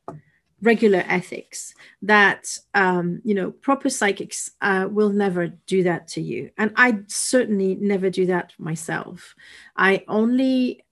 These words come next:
um, volunteer information if someone's asked me a question.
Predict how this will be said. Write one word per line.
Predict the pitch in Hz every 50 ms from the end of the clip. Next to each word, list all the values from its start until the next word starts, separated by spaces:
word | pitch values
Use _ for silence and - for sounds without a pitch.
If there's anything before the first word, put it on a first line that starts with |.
| _ -
um, | - 185 175 175 175 170 165 160 160 156 156 170 170 _ _ _ _ _ _ _ _ - _
volunteer | 165 - 196 208 220 233 220 233 240 220
information | 214 208 208 226 208 190 180 196 - - - 196 196 190
if | 185 180
someone's | - - 180 180 180 180 175 180 - -
asked | 196 202 202 208 - -
me | 202 190
a | 180
question. | 180 - 170 165 - - - - - 185 214 262